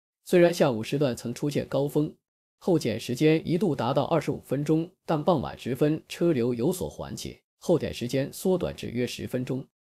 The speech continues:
为了应对人流，相关部门已经与内地及营办商协调，增加了包括金巴在内的公共交通服务，确保市民的出行更加便利。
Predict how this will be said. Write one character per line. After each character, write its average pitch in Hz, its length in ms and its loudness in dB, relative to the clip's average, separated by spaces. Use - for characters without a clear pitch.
为 185 180 10
了 160 120 10
应 196 240 4
对 143 200 4
人 110 240 -4
流， 90 440 -6
相 175 300 4
关 160 180 4
部 151 180 -2
门 117 300 -6
已 - 60 -10
经 139 180 -2
与 - 160 -8
内 147 160 0
地 120 160 -4
及 117 200 -10
营 101 280 -10
办 143 180 -2
商 120 200 -4
协 123 220 -8
调， 73 280 -12
增 190 180 4
加 175 160 6
了 139 80 2
包 170 240 4
括 117 180 -4
金 196 260 0
巴 170 200 4
在 139 160 0
内 113 160 -4
的 - 220 -16
公 208 200 2
共 110 180 -2
交 143 200 0
通 131 180 -4
服 80 240 -8
务， - 160 -10
确 139 220 2
保 82 160 -2
市 - 220 -6
民 - 120 -12
的 - 140 -12
出 151 240 -2
行 123 240 -8
更 139 180 2
加 113 220 -4
便 117 260 -2
利。 - 160 -16